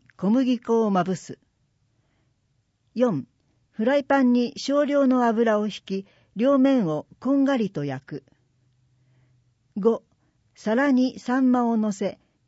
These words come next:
二のソースをかけて完成。ワンポイントアドバイス。サンマをこんがりと焼いてからトマトソースをかけると、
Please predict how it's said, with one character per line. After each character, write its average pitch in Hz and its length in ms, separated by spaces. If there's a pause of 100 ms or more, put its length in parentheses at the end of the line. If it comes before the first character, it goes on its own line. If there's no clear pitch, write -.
(120)
二 285 180
の 220 140
ソ 254 220
ー 233 40
ス 180 200
を 156 100
か 185 140
け 185 140
て 143 220
完 185 240
成。 160 380 (1800)
ワ 247 160
ン 320 80
ポ 311 140
イ 302 100
ン 269 80
ト 285 120
ア 277 80
ド 226 100
バ 170 120
イ 147 80
ス。 - 240 (1400)
サ 294 240
ン 311 120
マ 285 240
を 254 60
こ 311 200
ん 311 60
が 320 100
り 285 120
と 190 120
焼 226 200
い 247 40
て 277 140
か 226 140
ら 175 120
ト 202 120
マ 220 140
ト 226 120
ソ 226 180
ー - 40
ス 185 160
を 165 100
か 165 140
け 190 120
る 165 120
と、 147 240